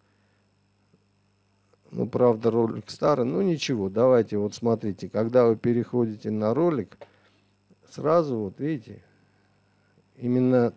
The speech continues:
то, что используется в этом ролике. Вот эти ключевые слова. Вы можете прямо вот так вот скопировать их всех и посмотреть, что из них использовать. Можете в-,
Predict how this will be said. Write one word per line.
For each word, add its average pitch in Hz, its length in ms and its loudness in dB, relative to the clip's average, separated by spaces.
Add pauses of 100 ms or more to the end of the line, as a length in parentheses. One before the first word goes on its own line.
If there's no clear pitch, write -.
(120)
то, 165 220 0
что 123 260 -4
используется 123 1080 -2
в 107 320 -2
этом 117 340 2
ролике. 95 340 -14 (800)
Вот 175 320 0
эти 135 240 -2
ключевые 120 680 -6
слова. - 420 -14 (340)
Вы 127 200 -4
можете 135 500 -2
прямо 123 400 -2
вот 117 240 -8
так 113 220 -4
вот 104 220 -14
скопировать 120 920 -4
их 95 160 -16
всех 98 260 -20 (600)
и 147 100 0
посмотреть, 135 720 0
что - 240 2
из 120 180 2
них 127 240 -4
использовать. 98 680 -6 (920)
Можете 139 680 -2
в-, 113 280 -14